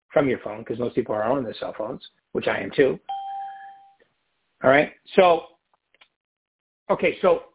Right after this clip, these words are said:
now I have my number, and I've decided what lead sources I'm going to work with, whether it be door knocking, over the phone, social media, all of that. Now I come up with a plan. So I'd recommend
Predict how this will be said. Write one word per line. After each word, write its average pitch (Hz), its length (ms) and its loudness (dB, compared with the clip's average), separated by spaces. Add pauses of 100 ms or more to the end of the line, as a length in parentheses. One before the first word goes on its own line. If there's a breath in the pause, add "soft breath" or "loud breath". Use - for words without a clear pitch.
now 214 360 0
I 269 140 0
have 165 640 0 (300)
my 156 220 -8
number, 202 560 -8 (520)
and 180 320 -8
I've 160 280 -6
decided 196 580 -10
what 160 200 -10
lead 170 280 -14
sources 135 380 -10
I'm 127 140 -8
going 127 200 -4
to 127 100 -10
work 123 280 -4
with, - 180 -16
whether 123 220 -4
it 107 80 -10
be 107 80 -14
door 180 220 -2
knocking, 170 400 -6
over 120 200 -6
the 117 100 -14
phone, 170 400 2 (320 soft breath)
social 127 260 -4
media, 175 580 2 (320)
all 151 240 4
of 113 100 0
that. 87 220 -12 (760)
Now 180 520 6
I 170 140 -2
come 175 200 -10
up 147 80 -4
with 151 140 -8
a 135 40 -14
plan. 139 400 -16
So 143 240 -4
I'd 113 240 -6
recommend 135 520 -8